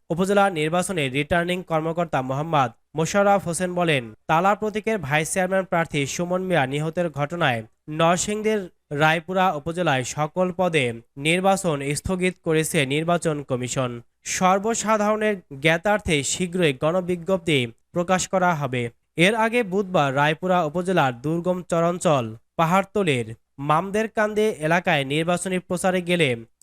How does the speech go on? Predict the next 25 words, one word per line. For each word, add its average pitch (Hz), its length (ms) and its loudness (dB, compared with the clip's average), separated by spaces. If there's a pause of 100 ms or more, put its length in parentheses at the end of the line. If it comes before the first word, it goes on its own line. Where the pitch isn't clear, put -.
(300)
সুমন 202 420 2
সহ 202 280 2
তার 139 200 2 (140)
কর্মী 185 300 0
সমর্থকদের 175 720 -2
ওপর 156 280 2
হামলা 151 380 0
চালানো 175 400 0
হয়। 127 340 0 (200)
হাসপাতালে 220 600 0
নেয়ার 185 280 2
পথে 185 340 -2
মারা 147 300 0
যান 147 220 0
সুমন। 127 500 -4 (160)
এই 165 180 4
ঘটনায় 165 520 2
অভিযোগ 165 420 -2
ওঠে 170 280 0
প্রতিপক্ষ 165 600 -4 (440)
চশমার 180 420 2
প্রতীকে 185 420 -2
ভাইস 135 340 -2
চেয়ারম্যান 175 320 0
প্রার্থী 160 520 0